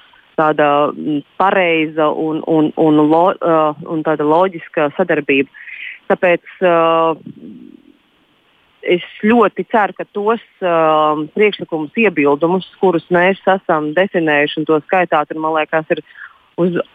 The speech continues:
entajām lapusojuma, ka, ka to ņems vērā un, un tas, ā, tas būs par, par, par, nu, tādu, ā, labu ceļvedi tam, kā pēc tam, ā,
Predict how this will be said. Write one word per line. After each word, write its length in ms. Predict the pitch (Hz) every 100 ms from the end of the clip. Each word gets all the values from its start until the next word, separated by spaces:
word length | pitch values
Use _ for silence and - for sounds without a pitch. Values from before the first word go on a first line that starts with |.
| _
entajām 580 | 180 196 220 175 160 165
lapusojuma, 640 | 247 226 - 190 175 175
ka, 100 | 175
ka 180 | - 180
to 220 | - 190
ņems 260 | 185 180 165
vērā 380 | 185 190 214 180 156 156 -
un, 420 | 165 160 156 160
un 340 | 156 - 160
tas, 220 | 151 190 - - -
ā, 480 | 175 160 151 151 143 - -
tas 200 | - 175
būs 240 | 156 160
par, 220 | - 160 - - - - - - -
par, 200 | 175 165
par, 240 | - 156 156 151 143
nu, 200 | 156 175
tādu, 480 | 180 160 147 147 147
ā, 280 | 139 165 151
labu 320 | 160 170 160 147
ceļvedi 560 | 226 214 175 156 165 -
tam, 300 | 202 180 151
kā 240 | - 175 147
pēc 240 | - 156
tam, 300 | _ 214 208 165 - - -
ā, 180 | - 156